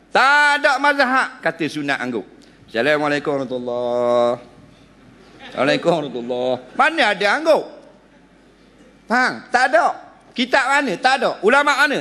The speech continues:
Tak ada. Lepas siapa angguk? Macam tadi kau. Dia duduk lepak ke masjid, ada seorang,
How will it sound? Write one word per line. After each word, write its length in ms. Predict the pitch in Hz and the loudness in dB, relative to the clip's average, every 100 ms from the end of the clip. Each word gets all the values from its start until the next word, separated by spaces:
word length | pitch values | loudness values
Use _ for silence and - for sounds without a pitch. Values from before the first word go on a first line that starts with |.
| - | -6
Tak 160 | 139 - | -8 -4
ada. 60 | 165 - - _ _ _ _ _ | -4 -6 -20 _ _ _ _ _
Lepas 300 | - 220 277 | -2 0 2
siapa 240 | 277 277 269 | 0 0 2
angguk? 640 | 254 285 - - - - | 2 2 0 0 -12 -12
Macam 200 | - 220 254 | -6 -4 0
tadi 200 | 247 233 | 0 0
kau. 160 | 233 190 - - | 0 -2 -6 -8
Dia 100 | 143 | -4
duduk 160 | 147 143 | 0 0
lepak 320 | 151 147 135 | 0 -2 -4
ke 60 | |
masjid, 340 | 147 139 139 - - | -4 -4 -2 -4 -4
ada 200 | 131 139 | -6 -2
seorang, 260 | 127 123 | -2 -2